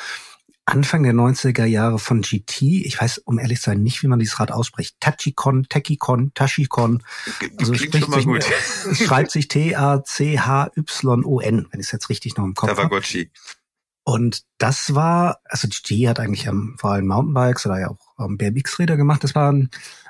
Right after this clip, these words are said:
Speaker 1: eigentlich eher von der Geo ein Mountainbike, aber mit einem Bügellenker und auch mit, ähm, mit Rennradbremsen quasi und mit Rennradschaltung, also mit einer Rahmenschaltung sogar noch.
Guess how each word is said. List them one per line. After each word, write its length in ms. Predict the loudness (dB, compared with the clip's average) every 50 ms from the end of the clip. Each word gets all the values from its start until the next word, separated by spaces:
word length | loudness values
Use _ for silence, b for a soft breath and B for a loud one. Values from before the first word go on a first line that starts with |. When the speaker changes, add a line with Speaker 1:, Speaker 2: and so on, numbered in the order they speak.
| B B _ _
Speaker 1:
eigentlich 460 | 0 2 2 4 4 4 2 0 0 -2
eher 220 | 0 2 2 2
von 140 | 2 4 4
der 120 | 4 4
Geo 240 | 4 4 4 4 4
ein 120 | 4 4
Mountainbike, 680 | 4 4 4 4 4 4 2 4 4 2 2 0 0 2
aber 160 | 2 4 4
mit 140 | 4 4 4
einem 180 | 2 2 4
Bügellenker 800 | 4 4 4 4 4 4 4 4 4 4 4 4 2 2 0 -2 -4 -2
und 300 | 0 2 2 2 2 2
auch 280 | 2 2 2 0 0
mit, 460 | 0 2 4 4 2 2 0 -4 -8 -4
ähm, 460 | -2 0 2 4 4 4 2 0 -2 _ _ _ _ _
mit 180 | -4 -2 -2 0 2
Rennradbremsen 800 | 2 4 4 2 2 0 -4 -8 -4 0 2 4 4 4 4 2
quasi 560 | 2 0 0 0 2 0 0 0 0 2 2
und 420 | 0 0 0 0 0 0 0 -2 -2
mit 220 | -4 -4 -2 -2
Rennradschaltung, 640 | -2 0 0 0 0 -2 -2 0 0 0 2 2 0
also 140 | 0 0 -2
mit 160 | -2 -2 -2
einer 160 | -2 -2 0 2
Rahmenschaltung 560 | 2 2 2 2 2 0 0 0 2 0 2
sogar 220 | 2 2 2 2
noch. 240 | 2 0 -2 -2 -8